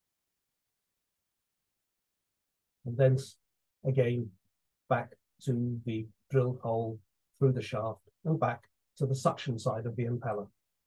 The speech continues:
I will show you an animation later that illustrates this beautifully. This graph here is a pressure temperature profile of the liquid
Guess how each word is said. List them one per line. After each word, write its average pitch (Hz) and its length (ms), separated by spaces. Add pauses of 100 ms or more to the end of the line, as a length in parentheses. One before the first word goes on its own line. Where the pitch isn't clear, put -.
(880)
I 143 80
will 196 240
show 196 160
you 175 220
an 170 160
animation 170 580
later 120 460 (720)
that 131 160 (220)
illustrates 143 600
this - 440 (260)
beautifully. 127 420 (3000)
This 208 220 (220)
graph 185 340
here 202 300 (460)
is 165 140
a 170 140 (240)
pressure 196 380 (200)
temperature 170 480
profile 113 720 (420)
of 135 140
the 175 100
liquid 131 440